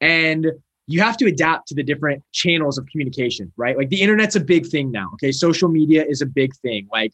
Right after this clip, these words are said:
social media apps are completely ruining attention spans. Like, you have to find a way to take your information and get it in front of them quickly. So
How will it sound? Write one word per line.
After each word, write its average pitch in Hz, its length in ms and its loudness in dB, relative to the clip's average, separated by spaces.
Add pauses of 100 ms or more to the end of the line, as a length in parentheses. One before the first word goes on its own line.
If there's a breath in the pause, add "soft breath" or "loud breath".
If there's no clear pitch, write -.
(140)
social 180 360 2
media 165 260 6
apps 135 400 -2
are 123 120 -10
completely 147 400 4
ruining 139 320 -2
attention 117 360 -8
spans. 151 320 -2
Like, 127 140 -2
you 135 80 0
have 143 120 -2
to 156 100 -8
find 165 180 0
a 135 40 0
way 131 180 0
to 120 80 -4
take 120 180 -4
your 139 140 0
information 135 580 -4 (300)
and 139 120 -2
get 165 140 4
it 165 60 2
in 139 100 -4
front 139 220 -2
of 117 60 -4
them 110 140 -6
quickly. 120 360 -6
So 160 320 2